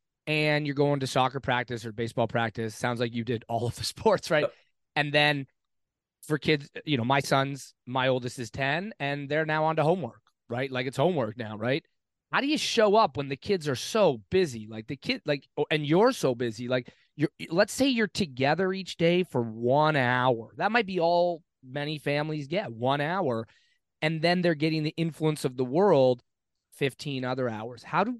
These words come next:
Speaker 1: how do parents, like, become the most important voice in their kids' lives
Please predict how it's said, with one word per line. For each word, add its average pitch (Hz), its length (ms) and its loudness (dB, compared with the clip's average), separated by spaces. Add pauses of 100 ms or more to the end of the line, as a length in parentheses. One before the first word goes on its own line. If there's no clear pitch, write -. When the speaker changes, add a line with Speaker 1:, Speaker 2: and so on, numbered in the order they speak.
Speaker 1:
how - 140 0
do 240 80 0 (180)
parents, 160 440 -2
like, 120 160 -6
become 160 540 0 (360)
the 135 60 -6
most 143 240 0
important 170 380 0
voice 165 260 2
in 156 60 -2
their 151 120 -2
kids' 135 260 -4
lives 127 460 2